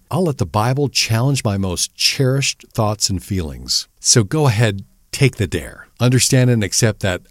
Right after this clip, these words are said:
our understanding is severely overrated, that there is no one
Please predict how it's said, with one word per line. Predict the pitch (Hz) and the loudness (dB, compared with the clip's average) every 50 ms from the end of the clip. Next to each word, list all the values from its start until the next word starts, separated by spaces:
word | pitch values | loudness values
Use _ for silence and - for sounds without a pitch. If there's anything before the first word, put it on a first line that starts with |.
| _ | _
our | - 101 110 120 123 127 | 0 2 4 4 4 4
understanding | 123 117 110 107 - - 123 117 117 113 120 120 123 123 - _ _ _ _ _ | 4 4 2 2 0 2 2 2 2 2 2 2 0 -2 -6 _ _ _ _ _
is | - 120 - | -4 0 2
severely | - - 143 127 107 101 117 127 131 127 117 113 | 2 4 4 2 2 2 2 2 2 2 0 -2
overrated, | 110 101 98 87 90 92 85 90 90 92 90 101 107 113 - _ _ _ _ - | -2 -4 -4 -4 -4 -4 -4 -2 -4 -2 -2 -2 -4 -4 -8 _ _ _ _ -4
that | 117 107 92 | -4 -2 2
there | 135 131 127 | 2 4 4
is | 117 98 | 4 4
no | 107 110 113 120 127 135 | 4 4 4 6 6 4
one | 131 101 85 76 67 69 - | 4 2 0 -4 -8 -16 -20